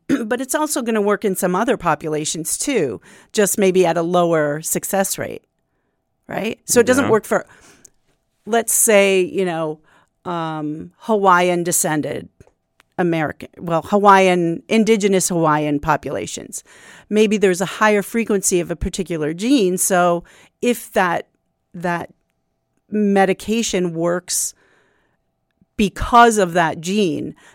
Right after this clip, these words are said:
Speaker 1: then you're going to see a higher efficacy rate in that population.
Speaker 2: Yeah.
Speaker 1: But that gene's gonna occur in other populations as well at different frequencies. So it's gonna have different success rates in different ra-, in different groupings.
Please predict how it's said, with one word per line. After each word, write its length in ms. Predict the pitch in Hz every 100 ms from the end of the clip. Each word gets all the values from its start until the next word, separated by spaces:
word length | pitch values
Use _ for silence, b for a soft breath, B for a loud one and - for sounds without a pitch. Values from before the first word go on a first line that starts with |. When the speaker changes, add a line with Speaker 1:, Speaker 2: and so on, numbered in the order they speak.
| b
Speaker 1:
then 180 | 214 208
you're 120 | 185
going 180 | 185 175
to 80 |
see 300 | 170 - 175
a 40 | 170
higher 320 | 185 175 160
efficacy 520 | - 185 180 180 - 160
rate 220 | 156 -
in 160 | 175
that 160 | 160 -
population. 880 | 165 143 113 107 151 - - - 110
Speaker 2:
Yeah. 140 | 101 87 B B
Speaker 1:
But 140 | 247
that 180 | 294 285
gene's 320 | - 240 233
gonna 220 | - 202 160
occur 300 | - 196 175
in 120 | 165
other 220 | - 202 185
populations 760 | 175 156 160 151 156 160 143
as 180 | - -
well 440 | 220 190 160 151 B B B
at 240 | - 180 -
different 320 | 185 330 -
frequencies. 720 | - 285 196 147 - - -
So 220 | - 196 180
it's 140 | -
gonna 180 | 202 190
have 140 | 170
different 340 | 202 - 165 -
success 480 | 185 - 214 -
rates 260 | 160 160 -
in 80 | 160
different 300 | 170 165 -
ra-, 240 | 156 - -
in 200 | 185 170
different 320 | 170 - 143
groupings. 760 | - 175 180 127 52 - -